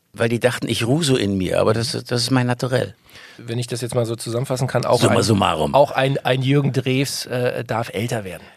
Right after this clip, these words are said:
Speaker 1: Ja, na klar, ich werde genauso älter wie jeder andere. Aber vielleicht dauert es mir, bei mir ein bisschen länger, weil ich, wie gesagt, keine Baustellen habe,
Speaker 2: Hm.
Speaker 1: die durch, äh, falsche Ernährung und so weiter zustande kamen.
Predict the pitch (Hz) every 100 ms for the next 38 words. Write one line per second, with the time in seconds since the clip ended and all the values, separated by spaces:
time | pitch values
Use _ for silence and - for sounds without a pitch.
0 | _ 87 - - 110 101 101 - 113 104
1 | 95 107 92 117 120 110 104 101 98 98
2 | 95 92 104 107 151 - _ 107 113 117
3 | 123 117 120 120 - - - 117 123 -
4 | 143 113 110 110 113 110 113 120 104 110
5 | 127 107 110 104 110 110 104 107 110 -
6 | - - - - - _ - - 120 120
7 | - 101 123 - 101 90 82 80 - -
8 | _ - 82 69 110 - 107 104 101 90
9 | - - - 95 92 - - - - -
10 | - 107 - 101 101 104 101 95 92 85
11 | 87 90 - - - 110 101 - 87 92